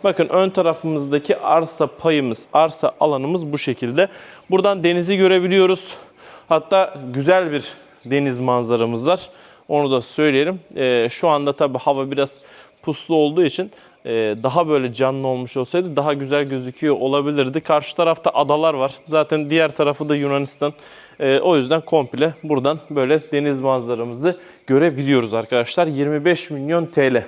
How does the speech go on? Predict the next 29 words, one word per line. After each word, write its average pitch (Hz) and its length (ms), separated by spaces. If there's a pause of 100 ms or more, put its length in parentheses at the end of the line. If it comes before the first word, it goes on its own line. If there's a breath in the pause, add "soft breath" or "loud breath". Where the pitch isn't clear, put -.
Bakın 131 360
bu 165 140
villamızın 139 480
satış 156 440
rakamı 147 400 (340 loud breath)
yirmi 151 360
beş 170 260
milyon 151 340
T 143 280
L'dir. 165 360 (340 loud breath)
Pazarlığı 151 600 (100)
mevcuttur. 160 760
Güzel 147 300
bir 139 60
pazarlık 123 560
yapılacaktır. 156 760 (760)
Bölgedeki 156 600
emsal 147 340
satış 156 400
rakamlarına 143 640
bakabilirsiniz. 139 840 (420 loud breath)
Ortalama 151 540
yirmi 143 300
sekizin 147 420
üstünde 143 380
şu 139 160
anda 135 220
yeni 131 240
yapılanlar 135 580